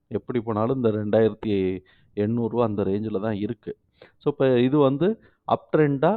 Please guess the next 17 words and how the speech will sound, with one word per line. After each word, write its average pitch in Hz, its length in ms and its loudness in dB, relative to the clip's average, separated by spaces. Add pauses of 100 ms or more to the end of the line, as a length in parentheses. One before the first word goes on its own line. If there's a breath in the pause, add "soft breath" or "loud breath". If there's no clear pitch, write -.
(160)
இல்ல 135 220 0
டவுன் 131 440 0
ட்ரெண்டான்னு, 123 460 0
டவுன் 143 300 4
ட்ரெண்டுக்கு 147 320 0
பாயிண்ட் 143 320 0
சிக்ஸ் - 300 -8
ஒன் 156 100 0
எயிட்டோட 139 340 -2
அப்படியே 147 360 0
கட் 127 220 -4
பண்ணி 143 220 -2
போகணும் 139 320 -4
பாருங்க. 92 440 0 (160)
இந்த 107 180 -8
டவுன் 127 280 -4
ட்ரெண்டுக்கு 113 840 -2